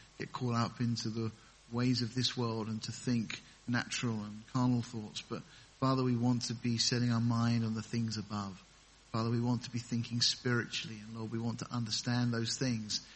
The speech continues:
that are spiritually discerned. So we need your Spirit to help us. So we ask now that he, as we meet here, just works in our midst to bring to our understanding these things that you said. We ask it in Jesus' name. Amen.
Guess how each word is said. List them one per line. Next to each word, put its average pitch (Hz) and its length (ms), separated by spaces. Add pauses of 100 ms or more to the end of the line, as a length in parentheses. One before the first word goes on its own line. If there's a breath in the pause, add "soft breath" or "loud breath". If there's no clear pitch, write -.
(400 loud breath)
that 127 120
are 127 40
spiritually 131 500
discerned. 127 440
So 131 100
we 135 100
need 139 260
your 139 140
Spirit 123 340
to 120 60
help 113 180 (100)
us. - 100
So 120 100
we 120 100
ask 123 280
now 127 280 (540 loud breath)
that 117 100
he, 135 400 (760 loud breath)
as 127 120
we 143 140
meet 139 240
here, 107 380 (580)
just 120 180
works 127 440
in 135 80
our 123 120
midst - 560 (260)
to 117 220
bring 127 460 (240 loud breath)
to 117 160
our 139 160
understanding 127 680
these 120 240
things 123 380
that 107 80 (100)
you 123 100
said. 101 340 (540)
We 117 80
ask 110 240
it 110 80
in 110 120
Jesus' 110 420
name. 101 220 (280)
Amen. 107 260